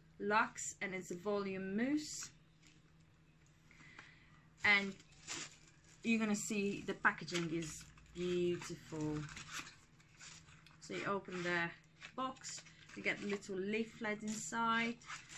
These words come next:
and that's the bottle, and it feels so heavy, like, wow. There you go. I love the top.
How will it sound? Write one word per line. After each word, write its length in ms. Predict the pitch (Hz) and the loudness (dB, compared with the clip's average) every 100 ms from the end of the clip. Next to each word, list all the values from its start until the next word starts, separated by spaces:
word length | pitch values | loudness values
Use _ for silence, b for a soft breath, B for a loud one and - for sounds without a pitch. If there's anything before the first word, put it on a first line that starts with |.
| B B - | B B -4
and 120 | 190 | 0
that's 380 | 185 - - - | 0 -2 -6 -10
the 160 | - 180 | -8 -8
bottle, 720 | 185 180 - 180 175 170 175 - b b b | -8 -10 -6 -2 -2 -2 -8 -12 b b b
and 100 | 196 | -6
it 80 | 196 | -6
feels 380 | - 208 175 165 | -6 -6 -6 -8
so 500 | - - 190 180 180 | -10 -8 -2 0 0
heavy, 400 | 180 175 170 170 | 0 0 0 0
like, 380 | 170 170 160 151 - - | 2 2 0 -4 -14 -14
wow. 520 | 170 160 156 151 143 147 - - - - b b b b b - - - - - | -2 2 4 4 2 -2 -10 -20 -20 -20 b b b b b -20 -20 -20 -20 -8
There 160 | 170 165 | -2 0
you 200 | 160 151 - | 0 -2 -8
go. 380 | - 156 160 165 - - - - - - - - - 180 | -8 -6 -8 -10 -16 -20 -20 -20 -20 -20 -20 -20 -8 -4
I 100 | 185 | 0
love 500 | 180 190 185 180 - | 0 2 0 -2 -8
the 80 | - | -14
top. 400 | - 208 185 | -12 -8 -8